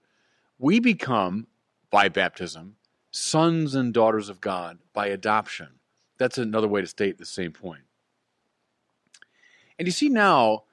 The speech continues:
why it's so important to say that we are baptized in the name of the Father and of the Son and of the Holy Spirit. Baptism is tied to the Trinity. Why?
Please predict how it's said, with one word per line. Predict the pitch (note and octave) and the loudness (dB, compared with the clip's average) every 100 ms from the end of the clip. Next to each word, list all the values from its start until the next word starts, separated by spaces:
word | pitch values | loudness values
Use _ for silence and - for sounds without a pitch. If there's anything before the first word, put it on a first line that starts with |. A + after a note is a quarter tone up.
| _ _ _ _ _ D3+ | _ _ _ _ _ 4
why | D3+ | 4
it's | C#3+ | 4
so | G3 | 0
important | G3 - F3+ D3 | 0 0 0 -2
to | - | 0
say | C3 A#2+ | 2 2
that | A#2 | 0
we | C3+ | 2
are | B2+ | 2
baptized | A2 C3+ C#3+ - D3 C3 B2 A2+ - | 4 4 2 0 -2 0 0 -2 -6
in | D3 C3+ | -2 0
the | |
name | B2 C3 C#3 | 2 2 2
of | C3 | 2
the | A2+ | -2
Father | - D#3 D#3 C#3+ A#2+ A#2 - | 0 2 4 4 2 2 -2
and | G#2 | -6
of | G2+ | -6
the | G#2+ | -6
Son | - - D#3 C3 G#2 F#2+ G2 _ _ _ | -8 -2 0 0 -2 -4 -10 _ _ _
and | B2 A#2+ | -4 -2
of | A2+ | -2
the | A2 | -4
Holy | A#2 G#2 | -6 -10
Spirit. | G2 - E3+ C#3 D#2 _ _ _ _ _ _ _ _ _ - - _ _ _ _ | -10 -4 -2 0 -2 _ _ _ _ _ _ _ _ _ -20 -20 _ _ _ _
Baptism | C#3+ D#3+ - D#3 D3 | -2 -2 -2 -4 -4
is | C3 - | -6 -8
tied | - A#2 A2 | -4 -2 -2
to | G2+ | -4
the | G#2 | -16
Trinity. | - - F#3 G3+ B2 C#2 - | -12 -2 0 0 -2 -6 -14
Why? | A#2+ C3 A#2+ C#2+ | -4 0 0 -2